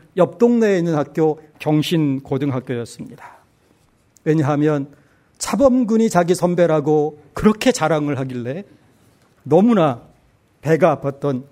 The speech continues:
기억이 있습니다. 그런데 예수님을 환영하고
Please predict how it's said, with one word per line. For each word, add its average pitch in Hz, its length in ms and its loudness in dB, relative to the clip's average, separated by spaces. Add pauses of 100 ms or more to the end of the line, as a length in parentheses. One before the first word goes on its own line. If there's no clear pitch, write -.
(120)
기억이 135 380 -4
있습니다. - 480 -14 (1900)
그런데 269 300 6
예수님을 247 480 4
환영하고 190 920 2